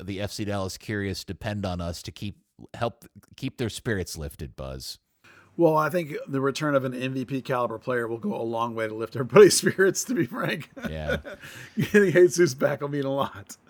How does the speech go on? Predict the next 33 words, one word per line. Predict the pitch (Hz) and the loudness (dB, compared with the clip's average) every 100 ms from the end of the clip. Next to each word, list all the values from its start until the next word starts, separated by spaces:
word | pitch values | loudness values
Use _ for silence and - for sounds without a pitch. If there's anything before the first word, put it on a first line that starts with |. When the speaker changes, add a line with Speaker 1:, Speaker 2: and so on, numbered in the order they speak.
| - | -14
Speaker 1:
Uh, | - 117 117 | -2 0 0
yeah, | 104 131 120 | 0 0 2
our | 120 | 0
dude | 113 131 120 | 0 -2 0
hit | 120 | -2
a | 95 | -2
banger | 110 107 98 87 | -2 -2 -2 -4
tonight | - 85 82 85 - | -4 -4 -4 -6 -8
against | 90 87 87 - | -8 -6 -6 -8
Panama | 107 98 90 85 78 78 | -6 -6 -4 -4 -6 -6
to | - 90 | -8 -10
send | - 90 85 | -8 -6 -8
it | - | -10
to | - 85 78 | -8 -8 -6
penalties, | 101 92 78 - 71 71 - - | -6 -8 -8 -10 -12 -10 -12 -12
uh, | 80 78 76 58 | -10 -8 -8 -10
and | 78 | -10
it | 80 | -10
was | 80 73 | -10 -10
a | 80 | -10
really | 78 90 104 107 | -10 -4 -2 0
nice | 104 101 - | 0 -2 -4
finish, | 110 101 98 - | -4 -4 -4 -6
and | |
it | 95 | -8
was | 90 | -8
good | - 110 104 | -4 -4 -4
for | 104 | -8
him, | 90 104 95 85 - - - - _ | -6 -4 -2 -4 -8 -16 -20 -20 _
uh, | - 85 82 82 - | -8 -6 -4 -6 -8
to | - 87 82 | -6 -4 -4
have | - 92 76 | -6 -8 -6
hit, | 95 | -8